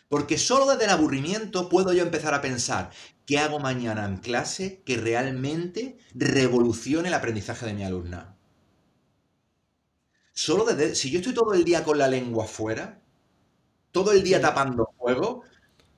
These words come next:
Speaker 1: ¿qué voy a hacer yo? ¿Cómo, dónde, eh, puedo yo empezar a crear, empezar a pensar en otras cosas?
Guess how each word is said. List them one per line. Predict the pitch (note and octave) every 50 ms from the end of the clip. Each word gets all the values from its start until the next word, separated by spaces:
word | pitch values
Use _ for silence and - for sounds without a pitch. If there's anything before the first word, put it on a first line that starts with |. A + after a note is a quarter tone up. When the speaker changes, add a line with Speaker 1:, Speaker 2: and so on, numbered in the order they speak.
| _ _ _ -
Speaker 1:
¿qué | D#3 E3+
voy | F3+ A3+ B3 B3
a | -
hacer | - - - D#3+ D3 C3+ A#2+ A2+
yo? | C#3 F#3+ G#3 F#3 D#3+ -
¿Cómo, | E3 E3+ G3+ A#3+ - - -
dónde, | C#3+ C#3 F3 G3 G#3+ A3+ A3 - - - -
eh, | D3+ E3
puedo | D#3+ - D#3+ D#3+ E3 E3 D#3
yo | D3 D#3 E3 G3 G3 - - - - -
empezar | C3+ B2+ A#2 A#2 A2+ - - D3+ E3+
a | G3+ G3+ -
crear, | - A#2+ G#2+ A2 B2+ D#3 G3+ A#3 A#3+ B3 - - _ _ _ _ - -
empezar | A#2 A2+ G#2 G2 A2+ - C3 C3 C#3+
a | E3+ -
pensar | E3+ C#3+ B2 A#2+ A2+ A2 - D#3+ F3+ G#3
en | G#3 D#3+
otras | D3+ D3+ E3+ E3+ - -
cosas? | - C3+ F#3 G3+ - - - -